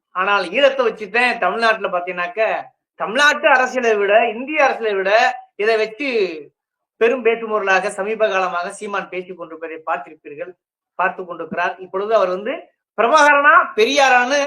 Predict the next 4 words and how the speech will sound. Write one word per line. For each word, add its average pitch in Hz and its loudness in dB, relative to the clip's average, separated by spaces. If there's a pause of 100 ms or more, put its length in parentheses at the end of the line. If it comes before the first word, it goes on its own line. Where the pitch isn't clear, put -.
(400)
இருவரையும் 294 2 (840)
எதிரெதிரே 302 4
நிறுத்தி 247 -6 (400)
இங்கு 196 -6